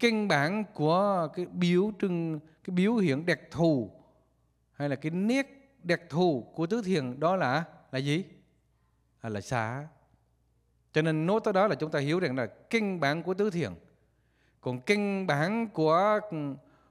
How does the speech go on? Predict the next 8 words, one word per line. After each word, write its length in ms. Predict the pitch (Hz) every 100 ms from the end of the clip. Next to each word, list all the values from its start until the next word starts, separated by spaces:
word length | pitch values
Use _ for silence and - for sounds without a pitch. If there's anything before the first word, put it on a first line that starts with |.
| _ _
của, 380 | 151 160 180
của, 160 | 170 156
của 280 | - 151 160
nhị 220 | 160 160
thiền 200 | 160 165
là 60 | 151
gì? 240 | 151 202 - _ _ _ _ _ _ _ _ _ _ _ _ _ _ _ _ - _
Định. 400 | 165 160 175 214